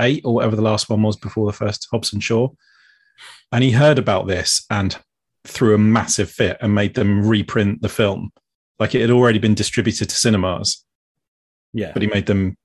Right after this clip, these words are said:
Speaker 1: change it. Um, so he's obviously got issues there. I don't think that's much of a secret.
Speaker 2: No.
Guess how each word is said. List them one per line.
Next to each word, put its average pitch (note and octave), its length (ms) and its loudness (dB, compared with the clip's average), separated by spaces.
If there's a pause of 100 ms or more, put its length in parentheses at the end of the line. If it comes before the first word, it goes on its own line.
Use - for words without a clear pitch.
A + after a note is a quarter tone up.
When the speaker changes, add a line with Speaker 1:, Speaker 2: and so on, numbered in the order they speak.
Speaker 1:
change F#2+ 380 0
it. E2+ 160 -6 (1900)
Um, G2 520 -2 (240)
so - 140 0
he's F#3 120 2
obviously G#3 280 2
got A#2 260 2 (360)
issues F2+ 420 -2
there. D#2+ 140 -6
I G#2 100 -4
don't B2+ 180 0
think A2 100 2
that's G#2 220 -2
much G2+ 160 -2
of F#2 80 -4
a F#2+ 40 -4
secret. - 420 -4 (1600)
Speaker 2:
No. A#2 240 0